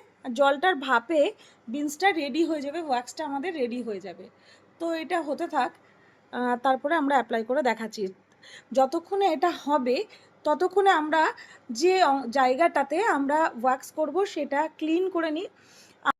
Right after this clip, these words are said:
দেখো, বিনসগুলো কিন্তু গলতে শুরু করেছে। হাতটা একটু সরা, যেহেতু ভাপ উঠছে সেই জন্য একটু ভিডিওটা সমস্যা হচ্ছে। দেখতে পাচ্ছ কি না, আহ, জানাবে।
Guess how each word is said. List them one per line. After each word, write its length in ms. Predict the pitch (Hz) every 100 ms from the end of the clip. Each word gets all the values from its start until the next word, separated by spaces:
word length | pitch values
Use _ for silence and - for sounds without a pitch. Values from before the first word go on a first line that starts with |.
| _ - - _ - -
দেখো, 500 | 262 269 277 262 403 - _ - - _ - - - _ -
বিনসগুলো 760 | 214 254 302 311 262 302 311
কিন্তু 520 | 320 320 302 302 349 494 247
গলতে 420 | 233 302 294 339
শুরু 260 | 330 285
করেছে। 420 | 247 233 196 - 208 196 - _ -
হাতটা 260 | 240 -
একটু 160 | 240 262
সরা, 260 | 254 226 - - - -
যেহেতু 280 | 262 311 349
ভাপ 400 | 269 254 247 254
উঠছে 440 | 311 254 - 349
সেই 220 | 453 285 254
জন্য 220 | 262 262
একটু 280 | 262 - 269
ভিডিওটা 480 | 247 226 233 240
সমস্যা 400 | 247 247 233 233
হচ্ছে। 280 | 220 220 262 370 _ _ - _ _ -
দেখতে 260 | 240 254 285
পাচ্ছ 300 | 269 262 285
কি 140 | 277
না, 120 | 269
আহ, 1040 | 277 381 _ _ _ _ 240 233 233 233 233
জানাবে। 480 | 240 240 254 240